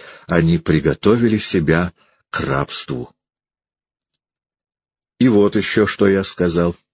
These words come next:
Вы завоюете оазис,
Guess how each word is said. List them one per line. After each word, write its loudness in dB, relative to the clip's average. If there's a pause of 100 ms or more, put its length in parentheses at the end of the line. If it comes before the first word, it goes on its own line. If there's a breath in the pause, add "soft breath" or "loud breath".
(840)
Вы 2 (600)
завоюете 2
оазис, 0